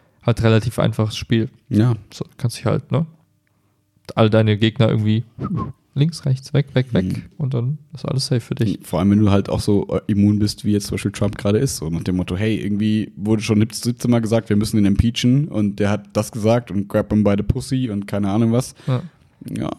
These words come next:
Speaker 2: wenn das jetzt irgendwie James Gunn gesagt hätte, wer will ja keinen Film mehr drehen.
Speaker 1: Ja.
Speaker 2: So, aber wenn's der Präsident der Vereinigten Staaten ist, ja.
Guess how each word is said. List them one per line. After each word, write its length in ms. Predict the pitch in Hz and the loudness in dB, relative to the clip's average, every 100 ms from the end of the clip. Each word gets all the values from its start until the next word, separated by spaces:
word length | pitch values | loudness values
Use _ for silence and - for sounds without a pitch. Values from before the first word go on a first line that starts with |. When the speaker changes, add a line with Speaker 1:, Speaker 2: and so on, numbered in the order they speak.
| 117 | -10
Speaker 2:
wenn 300 | 127 135 110 | -8 0 2
das 100 | 110 | 4
jetzt 160 | 117 | 2
irgendwie 200 | 117 113 104 | 4 4 4
James 220 | 113 117 | 2 4
Gunn 160 | 123 139 | 4 4
gesagt 300 | 127 139 147 | 4 2 2
hätte, 360 | 139 147 165 170 - _ _ _ _ _ - | 0 0 0 -4 -16 _ _ _ _ _ -12
wer 380 | 107 113 120 117 | -2 0 2 4
will 100 | 123 | 2
ja 80 | |
keinen 220 | 120 131 131 | 4 2 4
Film 160 | 160 | 4
mehr 120 | 120 | 2
drehen. 380 | 101 101 98 110 - - _ | -2 -4 -4 -6 -12 -20 _
Speaker 1:
Ja. 180 | 127 - | -2 -2
Speaker 2:
So, 180 | - 90 | -4 -2
aber 180 | 87 101 | 0 0
wenn's 160 | 107 - | 0 0
der 80 | |
Präsident 340 | 101 107 107 107 | 0 0 0 0
der 60 | 104 | 0
Vereinigten 300 | 104 110 107 | 0 0 0
Staaten 240 | 120 139 | 0 0
ist, 120 | 165 262 | -2 -2
ja. 300 | 285 320 | -2 -2